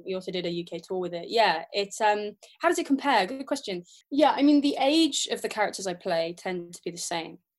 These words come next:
So the journey often is quite similar. Um, it's interesting. Yeah, I, I tend to also play, the queer characters I have played tend to also be very, uh, assured in their queerness, and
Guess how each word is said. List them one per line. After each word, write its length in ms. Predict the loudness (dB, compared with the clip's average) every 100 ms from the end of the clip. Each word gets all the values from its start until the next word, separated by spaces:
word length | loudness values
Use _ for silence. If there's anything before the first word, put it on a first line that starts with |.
| _ _ _ _
So 440 | -8 2 4 6
the 180 | 4 -2
journey 640 | -6 2 4 4 2 -2 -4
often 280 | -6 -6 -8
is 80 | -6
quite 180 | -4 -2
similar. 540 | -2 -2 -4 -6 -10 _ _ _ _ _
Um, 800 | 0 0 0 -2 -4 -6 -6 -10 -14 _ _ -20 -4
it's 140 | -2
interesting. 460 | 0 0 0 -2 -2
Yeah, 220 | 2 4
I, 200 | 4 0 -2
I 60 | -4
tend 280 | -2 0 0
to 80 | 0
also 380 | -2 -2 -2 -6 _ _ _ _
play, 380 | 0 0 0 -6 _ -20 -20 _ -20 _ -20 _
the 100 | -10
queer 340 | -10 0 4 4
characters 320 | 2 0 0
I 80 | 0
have 200 | -2 0
played 260 | 2 2
tend 160 | -2 -6
to 60 | -6
also 160 | -10
be 100 | -10
very, 500 | 0 2 2 0 -2
uh, 460 | -2 0 0 0 -4 -6
assured 440 | -2 0 0 -2
in 120 | -6
their 120 | -6
queerness, 460 | -6 -6 -8 -12 -20 _ _ _ _ _
and 180 | -4 -4